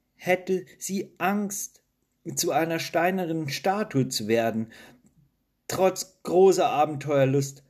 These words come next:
blieb Marie erstaunt stehen. Neugierig blickten sie hellblaue Augen, die wie Eiskristalle blitzten, an. Ein Zucken lief über den Rücken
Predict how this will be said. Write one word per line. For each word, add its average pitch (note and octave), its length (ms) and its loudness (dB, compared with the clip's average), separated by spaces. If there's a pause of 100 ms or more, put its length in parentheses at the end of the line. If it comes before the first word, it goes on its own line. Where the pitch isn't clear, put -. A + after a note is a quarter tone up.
(120)
blieb G3 360 -8 (220)
Marie B2 520 -6 (260)
erstaunt F#2 640 -12
stehen. - 520 -16 (2000)
Neugierig D3+ 680 4 (220)
blickten F#3 380 0
sie E3+ 180 -2
hellblaue D3+ 720 0
Augen, A#2+ 460 -2 (240)
die D#3 120 -8
wie F3+ 140 2
Eiskristalle D3+ 880 -4
blitzten, C3 540 -6
an. G2+ 360 -14 (1080)
Ein C#3+ 200 2
Zucken C#3+ 500 0 (160)
lief F3 300 -2
über D3+ 320 2
den G#2+ 200 0
Rücken C#3 380 -2